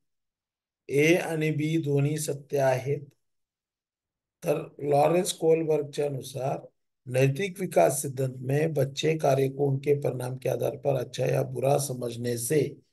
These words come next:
इस समझ पर पहुंचते हैं कि नियम और कानून नम्य और बदले जा सकते. बरोबर आहे. आणि लॉरेन्स कोहलबर्ग का तर्क है कि नैतिक विकास क्रमिक रूप से चरणों में होता है,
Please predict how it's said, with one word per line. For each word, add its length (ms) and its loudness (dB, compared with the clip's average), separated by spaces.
इस 300 4
समझ 300 2
पर 200 2
पहुंचते 440 -2
हैं 160 0
कि 200 -4
नियम 500 -2
और 240 0
कानून 360 -6
नम्य 280 -8
और 140 -2
बदले 340 0
जा 140 4
सकते. 360 -4
बरोबर 380 0
आहे. 100 -8
आणि 160 -4
लॉरेन्स 360 4
कोहलबर्ग 540 2
का 80 -2
तर्क 340 -6
है 100 -6
कि 180 -6
नैतिक 500 -6
विकास 440 -6
क्रमिक 360 -6
रूप 140 -4
से 220 -6
चरणों 400 2
में 140 0
होता 260 0
है, 60 -6